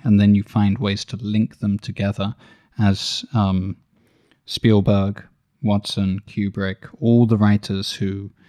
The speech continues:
contributed, Brian Aldiss as well, in,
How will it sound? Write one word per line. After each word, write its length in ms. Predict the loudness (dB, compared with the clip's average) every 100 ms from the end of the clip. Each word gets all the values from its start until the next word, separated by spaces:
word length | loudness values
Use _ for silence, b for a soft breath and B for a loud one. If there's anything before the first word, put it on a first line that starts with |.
| b -2
contributed, 920 | 2 2 4 4 2 0 -6 -6 -10 _ _ _
Brian 240 | 2 2 4
Aldiss 400 | 2 0 -4 -8
as 160 | -6
well, 340 | -4 -2 -4 -4
in, 360 | -4 -4 -4